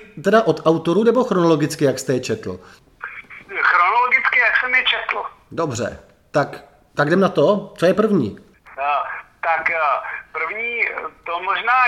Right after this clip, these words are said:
Speaker 1: někoho překvapí, ale já když si vzpomenu z dětství, tak takový jeden z největších, ehm, zážitků, takový skoro bych řekl iniciačních,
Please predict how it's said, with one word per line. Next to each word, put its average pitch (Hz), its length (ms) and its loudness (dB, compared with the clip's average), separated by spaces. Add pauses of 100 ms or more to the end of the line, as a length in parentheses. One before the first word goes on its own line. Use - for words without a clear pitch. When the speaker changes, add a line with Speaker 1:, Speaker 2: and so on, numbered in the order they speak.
(120)
Speaker 1:
někoho 220 640 0 (240)
překvapí, 180 720 -4
ale 139 280 -2 (180)
já 143 220 -2
když 190 200 -4
si 220 160 -4
vzpomenu 208 380 -4
z - 60 -14
dětství, 151 520 -12
tak 147 180 -6
takový 180 480 0
jeden 175 360 -4
z - 20 -16
největších, 208 680 0 (460)
ehm, 143 480 -10 (320)
zážitků, 151 960 -2
takový 143 400 -4
skoro 165 240 -4
bych 180 220 -4
řekl 185 240 -2
iniciačních, 151 840 -4